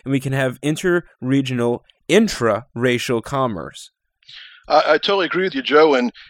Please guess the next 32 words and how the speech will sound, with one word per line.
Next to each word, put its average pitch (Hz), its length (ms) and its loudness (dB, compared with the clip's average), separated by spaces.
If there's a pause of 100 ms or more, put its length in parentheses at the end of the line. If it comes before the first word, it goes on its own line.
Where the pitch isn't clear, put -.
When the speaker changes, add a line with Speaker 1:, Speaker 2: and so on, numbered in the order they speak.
Speaker 2:
you 156 100 -2
know, 151 120 6
from 147 140 -2
a 135 80 6
propaganda 185 680 2
point 147 280 0
of 135 80 0
view, 139 240 0
what 165 240 4 (140)
Craig 170 280 0
Cobb 160 320 4
is 131 140 -4
doing 160 260 0
is 143 180 -2
awesome, 160 440 -2
because 139 500 0 (640)
the, 156 260 0
the 165 60 -2
left-wing 185 580 0
media, 170 400 0
the 131 160 0
anti-white 156 520 0
media, 165 360 0
cannot 151 480 0
resist 143 560 -2
reporting 175 440 2
about 127 340 0
this. 123 180 -4
And 139 100 -6
they 170 120 2
are 165 80 2
giving, 160 460 0